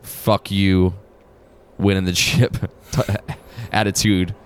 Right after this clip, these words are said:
which I did carry through game one, by the way. People get very mad at me online about it, but I'm like, "Look, I'm having fun here." Had a couple of ciders watching the game with my friends, having a good time. Uh, so I'll change it to six, but I still think they get the series.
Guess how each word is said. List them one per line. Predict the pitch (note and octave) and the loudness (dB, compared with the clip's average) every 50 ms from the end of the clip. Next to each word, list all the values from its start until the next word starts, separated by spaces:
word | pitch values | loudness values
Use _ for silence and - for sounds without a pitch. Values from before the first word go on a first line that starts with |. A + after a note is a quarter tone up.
| - - - | -20 -10 -6
which | - A2+ D#3 | -2 0 2
I | F3+ G3+ | 2 0
did | C4 A#3 - | 0 -2 -2
carry | - - A3 G#3+ G#3+ | 0 2 4 4 2
through | - F#3+ G3 G3 | 4 4 4 4
game | F3 D#3+ F3+ E3+ D#3+ D#3+ | 4 4 2 2 2 2
one, | D#3+ C#3+ A#2 G2+ | 2 2 2 2
by | F#2 E2+ D2+ C#2 | 2 0 0 0
the | C#2+ | 0
way. | D2+ D2 D#2 | 0 0 0
People | E2 G#2+ G2 G2+ | 0 0 0 0
get | E2+ E2 | 0 0
very | F#2+ G2+ | 0 0
mad | F#2+ F#2 F#2 F#2 F2 | 0 0 0 0 0
at | D#2+ | 0
me | E2+ E2+ | 0 -2
online | E2+ E2 E2 E2 E2 D#2+ | 0 0 0 0 0 0
about | D#2+ D#2+ C2 C2 C2 | -2 -2 -2 -4 -4
it, | C2 | -4
but | B1+ B1+ | -4 -4
I'm | C#2 C2+ | -4 -4
like, | C2+ D2 D#2+ F2 | -4 -6 -6 -6
"Look, | F2 - | -6 -6
I'm | F#2+ F#2+ | -4 -4
having | G2+ F2+ F#2 E2+ | -4 -4 -6 -6
fun | - - B1 - | -6 -6 -6 -6
here." | - - - - - - - - - - - - - - - - - - | -6 -8 -10 -12 -14 -16 -20 -20 -20 -20 -20 -20 -20 -20 -20 -12 -6 -4
Had | E2+ E2+ | -2 -2
a | |
couple | - - F#2+ - E2+ E2+ | -2 -2 -4 -2 -2 -4
of | - | -2
ciders | - F2+ E2+ E2 D2+ C2+ C2+ - | -2 0 0 0 -2 -4 -4 -4
watching | D#2+ C#2+ - - - | -2 -2 -2 -4 -6
the | E2 D#2+ | -8 -6
game | E2+ D#2 | -4 -4
with | A#1+ C2+ | -4 -4
my | E2 | -6
friends, | - - F2 D2+ G#1+ - - - - | -6 -4 -4 -4 -6 -6 -10 -10 -8
having | - C2 B1 C2+ | -8 -6 -6 -8
a | |
good | C#2+ - - | -8 -8 -8
time. | - - - - - - - - - - - - - - - - - - - | -8 -8 -8 -10 -12 -16 -20 -20 -20 -20 -20 -20 -20 -20 -20 -20 -18 -8 -4
Uh, | F2 F#2 F2 E2+ E2 D#2 D2+ D2 C2 - - - - - - - - - - | -2 0 0 0 0 0 -2 -4 -6 -8 -12 -20 -20 -20 -20 -20 -20 -18 -6
so | - - G#2 | -2 0 2
I'll | G#2 G#2+ G#2+ | 2 2 2
change | - - A2+ G2 | 2 0 -2 0
it | F#2+ | -2
to | D#2+ E2 | -2 -4
six, | - - C#2 - - | -4 -4 -6 -6 -6
but | - A#1+ | -8 -6
I | - | -6
still | - - C#2 B1 | -6 -6 -6 -8
think | - B1 A1+ - | -8 -8 -10 -12
they | |
get | - - - | -14 -14 -14
the | - - | -14 -14
series. | - - G1+ G1+ - - - - | -12 -12 -14 -14 -16 -18 -18 -20